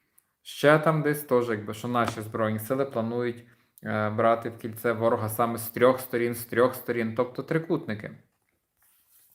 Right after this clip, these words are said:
І от зараз від побудови правильної стратегії дуже багато чого буде залежати. Чи вдасться оце от ворога пробити максимально?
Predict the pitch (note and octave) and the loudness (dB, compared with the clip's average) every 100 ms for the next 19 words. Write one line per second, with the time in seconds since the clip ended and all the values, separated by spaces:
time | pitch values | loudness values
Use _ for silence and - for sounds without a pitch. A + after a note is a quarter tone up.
0 | - _ B2+ A#2+ A2+ B2 B2 B2 A2+ A#2 | -10 _ 0 2 4 4 4 0 -8 -8
1 | A2+ A2+ A#2+ A2 A#2 A2+ A2+ G#2+ G#2+ - | -4 0 0 2 2 2 2 -2 -6 -6
2 | A2 A2 B2+ D3 B2+ A2+ A#2 A2 A2+ A2 | -8 -2 -2 -2 -6 -6 -6 -4 -2 -4
3 | G#2+ - G#2+ A2 G#2+ A2 G#2 G2+ G#2 G#2 | -8 -8 -6 -4 -4 -2 -4 -4 -8 -16
4 | - _ _ _ _ _ _ _ - A2 | -20 _ _ _ _ _ _ _ -4 4
5 | A#2+ D#3 D#3 C#3+ A#2+ - A#2 G#2+ G#2+ - | 6 6 4 0 0 2 0 0 -6 -14
6 | _ _ - A#2 A#2+ A#2 A2+ A2+ A2 A2+ | _ _ -12 2 4 6 4 2 -4 -8
7 | _ - - B2+ C3 C3 B2 A2+ A2 A2 | _ -14 2 8 8 10 6 4 -4 -6
8 | A2 A#2+ B2 - B2 B2 A2 G#2 G#2 | -8 -4 -4 -4 -6 0 2 0 -2